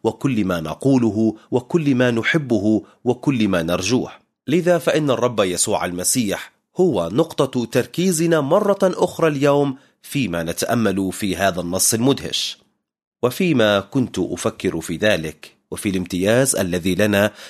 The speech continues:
في أن نصرف كل هذا الوقت في دراسة حياته، تذكرت حقيقة أن مؤمنين كثيرين جداً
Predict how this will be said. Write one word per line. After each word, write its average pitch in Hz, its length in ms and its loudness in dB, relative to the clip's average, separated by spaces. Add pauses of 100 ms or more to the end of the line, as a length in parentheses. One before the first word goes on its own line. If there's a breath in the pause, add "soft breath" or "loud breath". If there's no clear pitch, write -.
في - 260 0
أن 110 60 2
نصرف 131 460 2
كل 120 380 0
هذا 85 280 -2
الوقت 101 440 0
في 90 200 -4
دراسة 90 560 -2
حياته، 92 640 -2 (640)
تذكرت 131 600 0
حقيقة 107 880 0 (380 loud breath)
أن 127 180 2
مؤمنين 127 680 2
كثيرين 127 720 0
جداً 92 440 -2